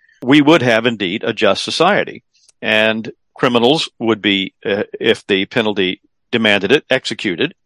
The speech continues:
Thieves would make restitution to those from whom they've stolen. And people in a collective way would understand this is how we deal with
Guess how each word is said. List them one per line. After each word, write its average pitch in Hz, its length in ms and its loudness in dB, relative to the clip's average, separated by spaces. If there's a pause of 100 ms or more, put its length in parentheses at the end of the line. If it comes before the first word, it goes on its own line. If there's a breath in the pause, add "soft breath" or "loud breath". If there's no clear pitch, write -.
(220 soft breath)
Thieves 143 460 2
would 107 160 0
make 98 200 0
restitution 113 800 -4
to - 140 0
those 104 260 2
from 101 200 -4
whom 101 220 -6
they've 87 180 -2
stolen. 104 500 -2 (600)
And 92 480 -4 (100)
people 113 480 0 (140)
in 117 120 -2
a 101 180 -4 (460)
collective 123 480 2
way 92 240 2
would 113 160 2
understand 110 720 -2 (280)
this 135 260 -2
is 131 100 -4
how 127 160 2
we 120 140 2
deal 123 460 0
with 98 320 -4